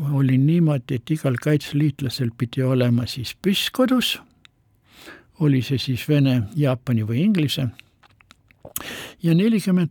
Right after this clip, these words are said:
padrunit. Ja üllataval kombel on see ka mind kaudselt puudutanud, sest selles majas, kus minu vanaisa ja vanaema Haapsalus suvitasid, oli üks perepoeg Kaitseliidu liige,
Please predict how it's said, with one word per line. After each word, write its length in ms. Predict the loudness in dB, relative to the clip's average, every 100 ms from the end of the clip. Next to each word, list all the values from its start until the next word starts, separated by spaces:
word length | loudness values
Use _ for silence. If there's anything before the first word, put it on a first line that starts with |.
| -4
padrunit. 720 | -8 -8 -10 -14 -16 -20 -20 -20 _ -20 -20 -20 _ _
Ja 400 | 2 4 4 2 0 0 2 2 -2
üllataval 640 | -2 0 0 -2 -2 -2 0
kombel 520 | 0 2 2 0 -2 -8 -6
on 200 | -2 -2
see 240 | -2 -4
ka 180 | -4 -4
mind 520 | -2 0 0 -4 -20 -20 -20 -20 -20 _ _
kaudselt 540 | -4 -2 -2 -4 -6 -6 -4
puudutanud, 640 | -2 -2 -2 0 0 -2
sest 380 | -6 -8 -10 -18 -20 -20 -20 -20 -20 -20
selles 560 | -10 0 2 4 2 -2 -2
majas, 460 | 0 2 0 -2 -4
kus 220 | -6 0
minu 220 | 0 2
vanaisa 480 | 0 0 0 0 0
ja 20 |
vanaema 380 | 2 2 2 2
Haapsalus 540 | 2 0 -2 -2 0 0
suvitasid, 560 | 0 0 -2 -4 0
oli 240 | 2 4 4
üks 180 | 2 -2
perepoeg 560 | 0 2 0 -2 -6 -2
Kaitseliidu 640 | 0 0 -2 -2 0 0
liige, 460 | 2 0 0 -4